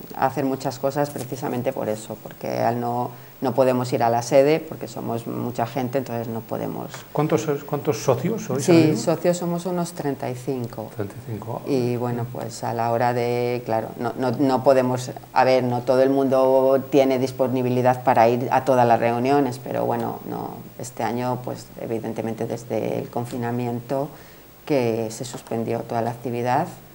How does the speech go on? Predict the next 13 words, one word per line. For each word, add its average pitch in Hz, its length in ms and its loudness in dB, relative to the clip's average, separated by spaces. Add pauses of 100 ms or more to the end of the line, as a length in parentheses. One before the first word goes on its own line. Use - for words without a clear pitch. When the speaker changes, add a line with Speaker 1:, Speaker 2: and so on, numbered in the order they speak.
(400)
Speaker 1:
Hacemos 131 540 0
alguna 131 340 0
cosa 127 300 0
pues 123 140 -6
por 117 180 2
el 117 80 4
WhatsApp, 156 840 8
es 127 120 0
donde 123 360 0
más 123 220 0
o 131 60 0
menos 127 360 -2
se, 123 440 -4